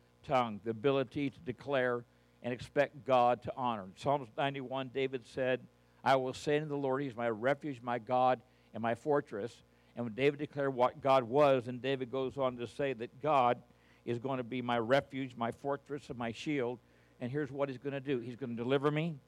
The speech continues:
He's gonna protect me, and He's gonna cover me.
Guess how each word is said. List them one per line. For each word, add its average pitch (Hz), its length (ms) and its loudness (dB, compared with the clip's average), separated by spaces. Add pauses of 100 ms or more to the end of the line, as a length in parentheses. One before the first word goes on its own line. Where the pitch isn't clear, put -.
(420)
He's 131 120 -4
gonna 117 160 -2
protect 165 480 -2
me, 120 240 -8 (500)
and 117 100 -6
He's 113 80 -8
gonna 123 140 -4
cover 135 300 2
me. 98 200 -10